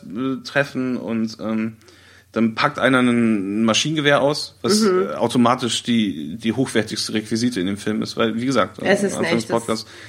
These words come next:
Speaker 1: es ist wahrscheinlich ein echtes Maschinengewehr.
Speaker 2: <laughs>
Speaker 1: Ähm, irgendwer, irgend-, irgendwer im Freundeskreis von Neil Breen oder wahrscheinlich Neil Breen selber, ähm, haben so, so, so ein paar geile Ballermänner, die sie auch gerne mal zeigen.
Speaker 2: Only in America.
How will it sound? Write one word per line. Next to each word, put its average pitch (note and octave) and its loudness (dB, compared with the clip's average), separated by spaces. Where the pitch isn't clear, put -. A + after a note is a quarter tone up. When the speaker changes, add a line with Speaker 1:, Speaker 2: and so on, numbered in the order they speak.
Speaker 1:
es C3 0
ist D3 -2
wahrscheinlich B2 2
ein A2+ 0
echtes A2 -12
Maschinengewehr. A#2 0
Speaker 2:
<laughs> C4 0
Speaker 1:
Ähm, C3+ 2
irgendwer, C#3+ 4
irgend-, C#3 2
irgendwer D3+ 4
im C3+ 2
Freundeskreis C3 -2
von A#2+ -2
Neil A#2+ 2
Breen B2 2
oder A#2+ 2
wahrscheinlich C3 2
Neil A#2 -4
Breen A#2+ 4
selber, A2+ 2
ähm, G#2+ 0
haben B2 0
so, A#2+ -2
so, A#2 0
so A#2 -4
ein A2+ -2
paar B2+ -6
geile B2 2
Ballermänner, A2 2
die A2 -4
sie G#2+ -2
auch G#2 -6
gerne A2 0
mal G#2+ -2
zeigen. G#2 -4
Speaker 2:
Only G3 2
in A#3+ 2
America. A#3+ 2